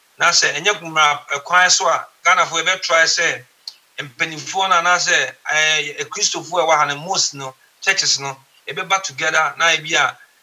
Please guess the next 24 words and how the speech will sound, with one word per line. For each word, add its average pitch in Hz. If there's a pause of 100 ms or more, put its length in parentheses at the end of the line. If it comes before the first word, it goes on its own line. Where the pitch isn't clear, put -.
(100)
yɛatwerɛ 180
krataa 160
bi, 160 (280)
na 175
yɛayɛ 185 (180)
peaceful 202
demonstration. 151 (280)
Ebi 147
akɔ 190
akɔma, 190
eh, 143
yɛ 147
mi-, 170
eh, 147
yɛ 143 (100)
minister 180
no 151
anaasɛ 165 (180)
Hamburg 185
Senate 165
no, 147 (280)
na 202
ɔmo 202
hu 147